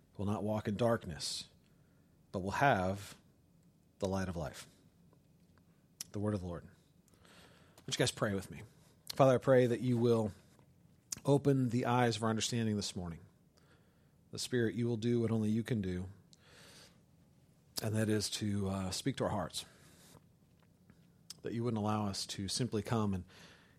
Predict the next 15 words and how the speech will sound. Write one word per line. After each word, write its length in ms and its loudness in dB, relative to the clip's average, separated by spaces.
interact 460 2
with 80 -4
ideas 720 0
or 320 -6
analyze 520 -2
thoughts, 600 -6
or, 360 -10
but 100 -6
Lord, 180 -2
we 120 -2
would 140 -6
come 160 -2
into 120 -4
the 60 -14
presence 640 -6